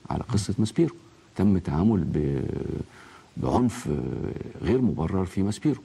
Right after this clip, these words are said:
فخلى إن الأقباط بيقولوا: "لا، إحنا ما إحناش مع-،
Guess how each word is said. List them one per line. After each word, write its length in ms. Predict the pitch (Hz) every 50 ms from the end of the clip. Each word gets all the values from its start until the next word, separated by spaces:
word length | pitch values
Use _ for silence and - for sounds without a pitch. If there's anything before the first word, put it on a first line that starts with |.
| - - -
فخلى 420 | - - - 78 92 117 110 104
إن 280 | - - - - 71 65
الأقباط 360 | 62 - - 76 78 95 98 -
بيقولوا: 360 | - 67 67 90 101 107 104 104 - - - - - -
"لا، 440 | - 73 98 - - 101 101 - - 107
إحنا 360 | 104 107 107 107 110 113 - - - - - - - - - - - - - _ - - - - 156 151 - - - - - -
ما 60 | 80
إحناش 340 | - - 80 98 104 - -
مع-، 180 | 80 71 67